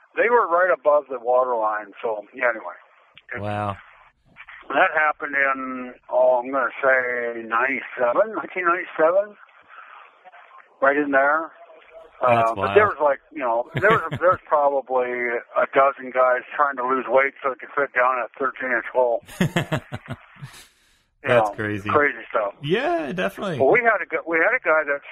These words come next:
Speaker 1: we had two guys that sewed themselves into a couch out there in the furniture factory, and they,
Speaker 2: <laughs>
Speaker 1: once they, they had guys put them onto a forklift, and they, they shipped them out of the institution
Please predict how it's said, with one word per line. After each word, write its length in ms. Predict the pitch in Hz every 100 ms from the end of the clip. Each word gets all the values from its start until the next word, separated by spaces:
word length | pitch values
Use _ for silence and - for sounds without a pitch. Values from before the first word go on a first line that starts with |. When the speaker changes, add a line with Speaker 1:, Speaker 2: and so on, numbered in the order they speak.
| - 147
Speaker 1:
we 140 | 165
had 80 | 180 -
two 120 | 175
guys 300 | 151 151 175
that 100 | 156 - -
sewed 180 | 160 160
themselves 600 | 147 139 156 156 151 139
into 500 | 151 147 - 147 135
a 60 | 123
couch 300 | 147 160 175 - - - _ _ _ - - - _
out 200 | 127 127 -
there 120 | 135 131
in 40 |
the 80 | 117 -
furniture 380 | 143 170 139 -
factory, 500 | 123 - - 139 147
and 100 | 127
they, 240 | 120 117 135
Speaker 2:
<laughs> 60 | -
Speaker 1:
once 160 | 135 -
they, 260 | 196 120 123
they 140 | 120
had 180 | 135 131
guys 200 | 131 127 -
put 100 | 151 135
them 60 |
onto 260 | 135 131 120
a 80 | - -
forklift, 640 | 151 170 - 120 127 -
and 140 | 120
they, 180 | 117 113 _ - - - _
they 200 | 131 127 120 -
shipped 180 | 151 -
them 160 | 135 127
out 180 | 131 127
of 80 |
the 140 | 123 - - 147
institution 720 | 139 151 - 151 156 -